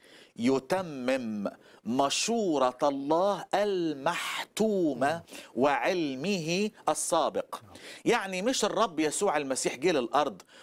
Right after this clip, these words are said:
Speaker 1: وكان جاي ير-، يعمل معجزات و-، و-، ويعمل أمور ح-، عجيبة، وبعدين يا حرام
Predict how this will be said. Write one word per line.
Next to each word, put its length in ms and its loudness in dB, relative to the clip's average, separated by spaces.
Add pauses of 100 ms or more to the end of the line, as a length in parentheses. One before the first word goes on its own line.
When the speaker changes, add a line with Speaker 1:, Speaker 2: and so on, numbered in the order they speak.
Speaker 1:
وكان 320 2
جاي 200 2
ير-، 280 -2
يعمل 400 0
معجزات 800 2
و-، 40 -8
و-، 540 2
ويعمل 540 0
أمور 280 0
ح-، 120 -4
عجيبة، 340 -2
وبعدين 560 0
يا 160 0
حرام 760 0